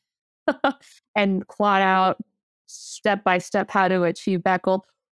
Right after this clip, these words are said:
Rope in a crew, a squad of like-minded individuals who are just as excited and driven as you are, because you can't do it alone.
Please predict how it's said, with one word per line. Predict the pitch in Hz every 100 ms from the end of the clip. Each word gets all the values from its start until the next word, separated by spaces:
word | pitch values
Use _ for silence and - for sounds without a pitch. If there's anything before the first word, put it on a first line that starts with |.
| _
Rope | 226 254 - 247
in | 233 262
a | - 202
crew, | - - 185 190 240 294 -
a | 185
squad | - - 180 175 196 226
of | - 185 165
like-minded | 175 180 208 175 170 185 180 175 165 170 _ _ -
individuals | 214 202 190 170 175 196 214 226
who | 214
are | 185 160 165 _ -
just | 175 - -
as | 185 175 -
excited | 196 - - 165 170 185 185 180
and | 147 160 160 160 -
driven | 196 196 214 220 226 -
as | 175 175 180
you | 175 202
are, | 226 262 294 311 311
because | 208 226
you | 220
can't | 254 240 196 -
do | 208 190
it |
alone. | 175 156 156 180 262